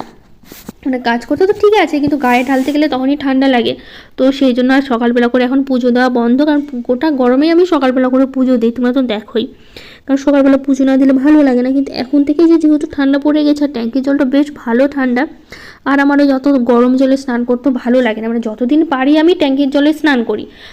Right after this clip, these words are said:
যখন দেখছি একদমই পারছি না, সহ্য হচ্ছে না, তখন আমি হচ্ছে গরম করে স্নান করি। তো সেই জন্য এখন একটু দেরি করেই স্নান করা হচ্ছে, দেরি বলতে রান্না খাওয়া হয়ে যাচ্ছে তারপরে। তো এই যে বাবান পড়তে বসেছে, মাথায় একটা টুপি পরেছে,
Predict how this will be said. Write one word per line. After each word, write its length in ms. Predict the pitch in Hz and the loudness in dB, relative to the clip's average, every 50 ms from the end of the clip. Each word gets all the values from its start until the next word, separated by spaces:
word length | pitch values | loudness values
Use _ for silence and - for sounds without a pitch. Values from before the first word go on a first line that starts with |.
| - _ - | -16 _ -4
যখন 300 | 247 226 226 277 277 277 | -4 -2 0 0 2 2
দেখছি 240 | 285 294 294 294 - - | 2 0 0 -2 -6 -6
একদমই 420 | - 240 233 233 233 277 277 302 320 | -6 -6 -6 -4 -2 0 2 2 2
পারছি 380 | 311 285 277 277 269 - - | 2 2 0 0 -2 -2 0
না, 120 | 311 320 311 | 0 0 0
সহ্য 320 | 320 - 285 262 247 302 | 0 -2 -2 -2 0 0
হচ্ছে 280 | 302 302 285 294 - 359 | 0 0 0 0 0 0
না, 80 | 415 427 427 | 0 0 0
তখন 260 | 262 254 285 277 269 | -2 -2 -2 0 0
আমি 220 | 269 262 262 269 | 0 0 0 0
হচ্ছে 300 | 269 240 240 - - 427 508 508 - - _ - 247 | 0 -2 -4 -4 -4 -4 -4 -4 -8 -16 _ -6 -2
গরম 280 | 240 240 233 226 233 | 0 0 2 0 0
করে 180 | 240 - 233 240 | 0 0 0 -2
স্নান 340 | 233 - - 220 196 - - | -2 -4 -6 -8 -8 -8 -10
করি। 180 | - - - - - - - - - - - | -10 -12 -12 -14 -18 -20 -20 -20 -18 -6 -4
তো 100 | 294 294 | -4 -2
সেই 180 | 294 294 285 | 0 0 0
জন্য 180 | 262 277 285 277 | 0 0 0 0
এখন 160 | 254 254 277 | 0 0 0
একটু 200 | 269 269 277 302 | 0 0 0 -2
দেরি 220 | 269 247 233 226 233 | 0 0 0 0 0
করেই 240 | 233 247 254 302 | 0 0 2 0
স্নান 300 | 285 294 269 240 220 208 | 0 -2 -4 -4 -4 -4
করা 180 | 208 220 208 214 | -6 -6 -6 -6
হচ্ছে, 220 | 226 226 226 - 220 | -6 -8 -8 -8 -6
দেরি 200 | 226 233 226 240 | -4 -2 -2 0
বলতে 220 | 247 277 294 381 415 381 320 269 | -2 -2 -2 -2 -4 -4 -4 -4
রান্না 280 | 254 233 226 226 240 | -4 -4 -2 -4 -4
খাওয়া 240 | 240 - - 277 277 | -4 -4 -4 -4 -2
হয়ে 220 | 269 269 269 262 254 | 0 0 0 0 0
যাচ্ছে 300 | 277 311 302 - - 330 | -2 -4 -4 -6 -6 -6
তারপরে। 440 | - 220 196 196 - 196 208 226 240 - - - - - - - - - - - | -6 -6 -8 -8 -8 -8 -8 -10 -12 -14 -20 -20 -20 -20 -20 -20 -20 -20 -8 -2
তো 60 | - 294 | 0 2
এই 60 | 294 | 2
যে 100 | 359 392 | 4 4
বাবান 300 | 339 294 285 302 311 302 | 4 2 2 2 2 2
পড়তে 300 | 302 294 294 294 - 330 | 2 2 0 2 2 2
বসেছে, 340 | 302 330 330 330 339 - 440 | 2 2 2 2 0 2 2
মাথায় 320 | 370 262 240 - - 262 | 2 2 0 -2 -2 -4
একটা 200 | 254 - - 302 | -2 0 0 -2
টুপি 300 | - - - 240 262 277 | -2 -2 -2 0 0 0
পরেছে, 520 | 254 269 - 277 285 285 294 285 294 370 | 0 0 0 2 2 2 2 0 0 -2